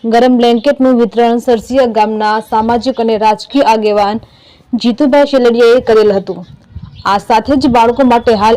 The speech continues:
એજ્યુકેશન કીટનું વિતરણ પણ કરેલ છે. આમ જોઈએ તો કાઠિયાવાડની ધરતી પર મહેમાન બનીને પધારેલ છે, તેમને પણ ભગવાન માનવામાં આવે છે. ત્યારે આ તો ઘર આંગણે ડામર રોડનું કામ ચાલે છે, ત્યારે આ મજૂરની ખેવના કરવી પણ ફરજ ગણાય છે.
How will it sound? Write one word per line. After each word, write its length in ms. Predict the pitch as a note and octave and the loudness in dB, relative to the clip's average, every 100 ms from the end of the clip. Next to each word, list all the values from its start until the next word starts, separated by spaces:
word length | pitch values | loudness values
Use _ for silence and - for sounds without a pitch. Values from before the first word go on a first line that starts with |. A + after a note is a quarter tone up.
| - | 0
એજ્યુકેશન 560 | A#3 A3+ B3+ C#4 C#4+ B3+ | -2 -2 0 0 0 -2
કીટનું 500 | A#3+ - A#3+ B3 A3+ | -4 -2 0 2 0
વિતરણ 280 | A3 A3+ | -2 -2
પણ 180 | A3 A3+ | 0 -2
કરેલ 320 | G#3 G3 G3 | -2 -2 -4
છે. 260 | F#3 G3 F3+ - - - - - | -6 -10 -12 -14 -20 -20 -14 -2
આમ 300 | C#4 D#4+ C#4+ | 0 2 4
જોઈએ 320 | D4 D4 D4 | 4 4 2
તો 300 | D4 C#4+ C#4 | 2 2 2
કાઠિયાવાડની 680 | - G#3 C#4 C4+ B3+ A#3 B3+ | 0 -2 2 2 2 2 0
ધરતી 360 | A3 G#3+ C4 | 0 -2 -2
પર 320 | A3+ B3 A#3+ | -2 0 2
મહેમાન 380 | A3+ A3 A3+ C4+ | 2 0 0 0
બનીને 300 | B3 A#3+ A#3 | 2 2 2
પધારેલ 500 | A3 G#3 G#3 G3+ G3 | 0 0 0 -2 -2
છે, 160 | F#3 B3 | -2 -2
તેમને 380 | B3 A#3+ B3+ D4 | 0 0 0 0
પણ 260 | C#4 C#4 | 2 2
ભગવાન 440 | A#3+ A3+ G#3+ C4 C4+ | 2 0 0 2 2
માનવામાં 420 | C#4 C#4+ C#4+ C#4+ | 2 2 2 2
આવે 160 | A#3 | 2
છે. 260 | A3 G#3+ F3+ - - - - - - - - - - | 0 -4 -6 -10 -16 -14 -14 -16 -16 -14 -14 -8 -2
ત્યારે 220 | B3 C4 | 2 2
આ 180 | A3+ A#3 | 0 0
તો 300 | C4+ B3 - - - - | 2 0 -4 -8 -8 -4
ઘર 240 | A3+ B3 | 0 2
આંગણે 460 | D4+ B3+ A#3 A#3+ A#3+ | 2 0 0 2 2
ડામર 560 | A3 G#3 A3 C#4 C#4 B3+ | 2 2 2 2 4 2
રોડનું 320 | A3+ A#3+ A#3+ | 2 2 2
કામ 300 | A3 A3 A#3 | 2 0 2
ચાલે 260 | B3 A#3+ | 2 2
છે, 160 | A#3+ C4 | 2 0
ત્યારે 240 | - A#3 | 0 0
આ 200 | - A3+ B3 | 2 2 2
મજૂરની 520 | B3 A#3+ A#3+ A#3+ B3+ | 2 2 2 2 0
ખેવના 460 | - B3 A#3 B3 | 0 0 2 2
કરવી 280 | A#3+ A#3 B3+ | 0 0 -2
પણ 260 | B3+ B3 B3+ | 0 0 0
ફરજ 340 | - B3 A#3 | 0 -2 0
ગણાય 320 | C4 C#4+ C4 | 0 2 2
છે. 280 | A3+ G3+ F3+ | 0 -6 -16